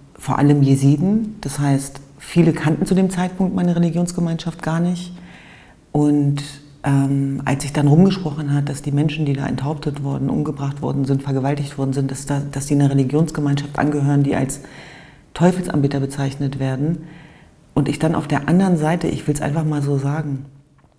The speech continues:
die Heldenverehrung von Desodoc mitbekommen habe,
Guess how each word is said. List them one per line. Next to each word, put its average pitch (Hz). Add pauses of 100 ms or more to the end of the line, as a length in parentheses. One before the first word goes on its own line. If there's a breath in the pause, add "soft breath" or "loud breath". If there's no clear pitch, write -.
(540)
die 113
Heldenverehrung 127
von 131
Desodoc 143
mitbekommen 123
habe, 135